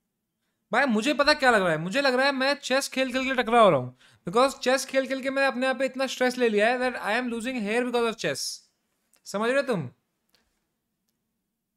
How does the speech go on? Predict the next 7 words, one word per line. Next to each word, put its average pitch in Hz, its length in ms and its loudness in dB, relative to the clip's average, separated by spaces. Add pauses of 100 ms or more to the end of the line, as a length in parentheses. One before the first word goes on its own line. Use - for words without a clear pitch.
(200)
Mamaearth 254 580 2
के 269 140 0
साइड, 262 280 2 (140)
Mamaearth 240 520 6
के 302 100 2
साइड 269 280 2
इफेक्ट 277 320 0